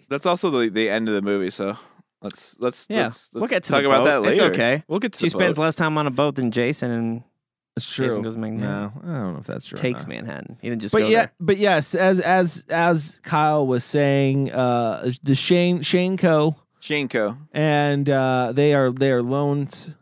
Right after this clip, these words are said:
Speaker 3: They give out loans in their
Speaker 1: They,
Speaker 3: neighborhood.
Speaker 1: they are loans.
Speaker 3: They give out loans in the, they are loans. That's their little
Speaker 1: Yeah.
Speaker 3: slogan. Read it.
Speaker 1: We are loans.
Speaker 3: We are loans.
Speaker 1: <laughs>
Speaker 3: And, uh, they're, in their neighborhood, they give out loans, and they're, they're getting squeezed. They're getting squeezed hard. There's someone
Speaker 2: Yep.
Speaker 3: that wants to buy them out,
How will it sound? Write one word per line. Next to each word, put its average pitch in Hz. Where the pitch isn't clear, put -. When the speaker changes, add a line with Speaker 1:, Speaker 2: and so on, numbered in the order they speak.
Speaker 3:
They 143
give 151
out 139
loans 127
in 123
their 123
Speaker 1:
They, 135
Speaker 3:
neighborhood. 120
Speaker 1:
they 139
are 131
loans. 120
Speaker 3:
They 156
give 196
out 208
loans 180
in 175
the, 170
they 190
are 143
loans. 98
That's 143
their 165
little 165
Speaker 1:
Yeah. 170
Speaker 3:
slogan. 110
Read 139
it. 123
Speaker 1:
We 156
are 127
loans. 117
Speaker 3:
We 147
are 139
loans. 135
Speaker 1:
<laughs> -
Speaker 3:
And, 170
uh, 175
they're, 214
in 208
their 233
neighborhood, 226
they 202
give 185
out 196
loans, 202
and 175
they're, 180
they're 175
getting 214
squeezed. 208
They're 147
getting 185
squeezed 196
hard. 156
There's 117
someone 170
Speaker 2:
Yep. 165
Speaker 3:
that 156
wants 170
to 139
buy 143
them 156
out, 151